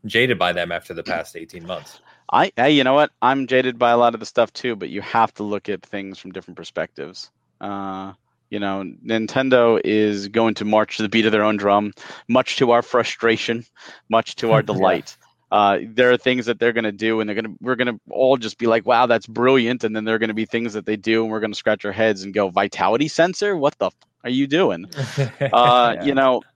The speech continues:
Speaker 2: th-, that's just Nintendo, <laughs> and, and,
Speaker 3: I love
Speaker 2: and,
Speaker 3: them for it.
Speaker 2: uh, yeah, it's, it's part of that love-hate relationship. It's, it's
Speaker 1: Yeah.
Speaker 2: where, it's what, watch a Nintendo Direct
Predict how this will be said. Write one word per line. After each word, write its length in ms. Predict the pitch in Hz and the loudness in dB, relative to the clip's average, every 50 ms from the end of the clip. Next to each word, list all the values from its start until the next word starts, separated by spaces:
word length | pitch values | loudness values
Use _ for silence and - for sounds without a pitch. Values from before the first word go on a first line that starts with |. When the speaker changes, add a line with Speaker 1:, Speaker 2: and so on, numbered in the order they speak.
| _ _ - 156 160 147 | _ _ -12 -8 -6 -4
Speaker 2:
th-, 240 | - - - - _ _ - | -4 -6 -6 -10 _ _ 0
that's 220 | 139 143 - - | 2 2 2 0
just 160 | 151 139 - | -2 -2 0
Nintendo, 640 | 139 135 127 117 117 117 120 117 104 92 82 87 - _ | 0 -2 0 0 0 0 0 2 2 0 0 -2 -6 _
<laughs> 60 | - - 107 - - - 180 - - | -6 -6 -4 -2 0 -2 -2 0 0
and, 180 | 190 185 165 - _ - - - - - - | 0 0 0 -4 _ -18 -18 -18 -16 -10 -2
and, 220 | - 135 139 - - | 0 0 2 2 2
Speaker 3:
I 20 | |
love 120 | 123 123 117 | 2 2 2
Speaker 2:
and, 80 | 123 120 113 | 0 -4 -8
Speaker 3:
them 60 | 110 - | -10 -12
for 340 | 104 95 92 95 92 - _ - | -10 -10 -8 -8 -10 -12 _ -6
it. 100 | - 117 | -2 -2
Speaker 2:
uh, 200 | 120 - - - - - | -2 -2 -2 -8 -6 0
yeah, 320 | 120 147 170 147 113 101 - - - - - | 4 4 6 6 4 2 -2 -6 -12 -4 0
it's, 180 | 135 147 - | 0 0 2
it's 140 | - 160 - | 2 0 0
part 180 | - - 156 156 | 2 2 4 4
of 60 | 147 | 6
that 100 | 139 127 | 6 6
love-hate 380 | 135 135 131 117 127 127 135 85 | 4 4 2 2 2 0 2 2
relationship. 720 | 98 113 113 120 120 - - 104 - - 92 82 - _ _ _ _ _ _ _ _ _ _ _ | 4 4 4 4 2 0 -4 -8 -4 -4 -4 -4 -4 _ _ _ _ _ _ _ _ _ _ _
It's, 300 | - 117 117 98 - - | 0 0 0 0 -2 -4
it's 160 | - 120 120 117 | -2 -2 -2 0
Speaker 1:
Yeah. 80 | 123 | 0
Speaker 2:
where, 100 | 139 139 - | 0 0 0
it's 180 | 123 135 - - | -2 -4 -2 0
what, 220 | 147 151 147 127 _ - 127 123 _ - | 0 0 0 -2 _ -16 -20 -20 _ -2
watch 240 | - 147 156 160 - | 2 2 2 2 0
a 20 | 165 | 0
Nintendo 400 | 160 156 143 143 143 143 147 139 | -2 0 2 2 2 2 4 4
Direct 460 | 123 123 117 98 87 90 _ - - | 4 4 4 4 2 -2 _ -14 -20